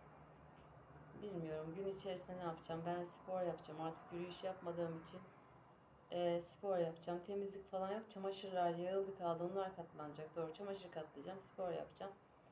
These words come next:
Herhalde bir yerlere gideriz, Miray'la beraber dolaşırız. Haydi bakalım. Selamlar, sevgiler. Bugün böyle bizim başladı.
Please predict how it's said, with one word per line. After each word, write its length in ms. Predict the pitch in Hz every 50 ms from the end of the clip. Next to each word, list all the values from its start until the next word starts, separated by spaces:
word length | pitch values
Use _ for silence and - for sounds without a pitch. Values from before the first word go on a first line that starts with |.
| - - - - - - - -
Herhalde 800 | 202 208 208 208 190 190 190 180 175 175 180 202 214 220 214 - - - - - - - - - - - - - - - - - - - -
bir 140 | 151 165 170
yerlere 440 | 175 170 170 165 165 165 180 185
gideriz, 400 | 180 175 170 165 165 160 156 147
Miray'la 400 | 143 143 143 143 139 139 139 135
beraber 480 | 135 135 135 131 131 131 131 131 123 -
dolaşırız. 640 | - - - 113 - - - - - - - - - - - - - - - - - - - - - - - - - -
Haydi 340 | 165 160 156 151 147 147 143
bakalım. 720 | 143 139 - 143 143 143 143 143 143 143 143 143 139 135
Selamlar, 540 | 139 - 147 143 143 143 143 143 143 143 143
sevgiler. 760 | 143 - - 143 143 139 139 143 139 143 143 139 139 139 139 143
Bugün 320 | 156 156 156 156 156 156
böyle 340 | 156 151 147 147 139 139 135
bizim 240 | 131 131 135 135 131
başladı. 420 | 139 139 - - - 143 - 139